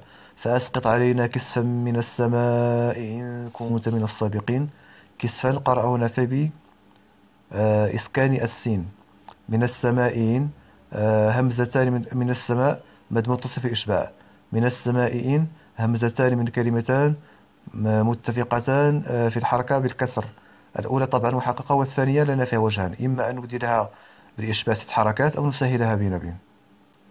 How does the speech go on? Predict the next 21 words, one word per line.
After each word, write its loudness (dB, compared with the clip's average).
"قال 4
ربي 2
أعلم 2
بما 0
تعملون". 0
قرأ 0
نافع -4
بفتح -10
الياء: -4
"ربي -6
أعلم". -4
"فكذبوا 0
فأخذهم 2
عذاب 0
يوم 0
الظلة -2
إنه -4
كان -2
عذاب -2
يوم -8
عظيم". -6